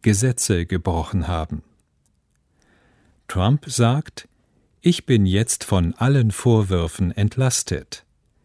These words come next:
Das heißt, er hält sich für unschuldig.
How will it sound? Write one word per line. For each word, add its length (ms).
Das 280
heißt, 460
er 140
hält 280
sich 320
für 260
unschuldig. 800